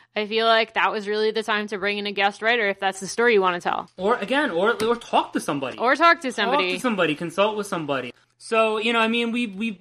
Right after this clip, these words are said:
Speaker 2: ranted for a little while now,
Speaker 1: <laughs>
Speaker 2: but honestly, this is all from a place of, of love. I, I, again, I recognize my privilege. I
Speaker 1: Yeah,
Speaker 2: have
Speaker 1: and obviously neither of us can relate to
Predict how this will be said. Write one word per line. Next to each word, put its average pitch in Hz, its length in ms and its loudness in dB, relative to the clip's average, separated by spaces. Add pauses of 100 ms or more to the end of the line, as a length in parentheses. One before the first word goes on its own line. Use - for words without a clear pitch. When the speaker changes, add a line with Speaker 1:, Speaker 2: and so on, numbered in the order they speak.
Speaker 2:
ranted 220 540 -2
for 196 380 0
a 170 100 -10
little 185 240 -4
while 165 320 0
now, 151 440 0
Speaker 1:
<laughs> - 80 -20
Speaker 2:
but 180 220 -2
honestly, 214 360 0
this 202 180 -10
is 185 100 -10
all 214 220 2
from 202 560 -4
a 175 80 -6
place 202 480 -4
of, 180 400 -2
of 165 280 -8 (460)
love. 165 600 0 (100)
I, 180 320 0
I, 180 560 -4
again, 196 320 -4
I 160 120 -4
recognize 180 760 -4
my 170 240 -2
privilege. 151 640 -8 (220)
I 165 120 -10
Speaker 1:
Yeah, 240 200 4
Speaker 2:
have 233 80 2
Speaker 1:
and 247 100 -2
obviously 262 480 0
neither 240 300 -2
of 220 60 -2
us 220 180 -2
can 214 160 -8
relate 208 420 0
to 214 460 -4